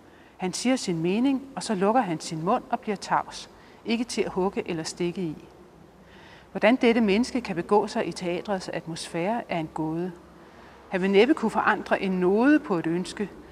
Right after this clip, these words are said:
Han ville være aldeles ude af stand til at begribe eller acceptere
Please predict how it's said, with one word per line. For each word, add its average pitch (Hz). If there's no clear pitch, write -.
Han 185
ville 180
være 196
aldeles 247
ude 247
af 180
stand -
til -
at -
begribe 240
eller 170
acceptere 233